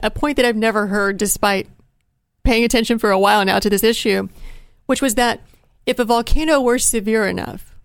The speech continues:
or if even, like, we had a, a Yucatan Peninsula asteroid that was a fraction of what the big one was that we talk about all the time, your point was if you throw enough, um, um,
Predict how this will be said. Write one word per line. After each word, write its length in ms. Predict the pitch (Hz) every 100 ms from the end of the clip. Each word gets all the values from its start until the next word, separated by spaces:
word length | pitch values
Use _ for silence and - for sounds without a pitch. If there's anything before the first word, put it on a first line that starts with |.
| _ _ _ _ - -
or 240 | 254 269 233
if 220 | 262 - -
even, 320 | - 311 403 370
like, 160 | 294
we 100 | 262
had 140 | 269 226
a, 100 | -
a 140 | 190
Yucatan 500 | 202 233 254 262 247
Peninsula 640 | 254 208 226 220 202 165 - - - _
asteroid 720 | - 214 285 - 208 - - - _ -
that 80 | 214
was 100 | 240
a 80 | 240
fraction 760 | - 339 466 - - 202 175 - _ _ -
of 160 | - 196
what 440 | 208 220 - - - - _ _ -
the 80 |
big 200 | 185 208
one 200 | 190 180
was 340 | 190 - - - - _ -
that 80 |
we 80 | 202
talk 220 | 226 202
about 140 | 214 202
all 140 | 196
the 60 | 185
time, 360 | 233 226 185 - - _ _ _ _ -
your 260 | 208 226 294
point 360 | - 277 233
was 400 | 202 190 202 - - - -
if 140 | 208
you 180 | 226 359
throw 280 | 359 311 302
enough, 520 | 247 220 233 - - - _ _ -
um, 680 | 214 202 196 190 190 - -
um, 560 | 208 185 180 185 196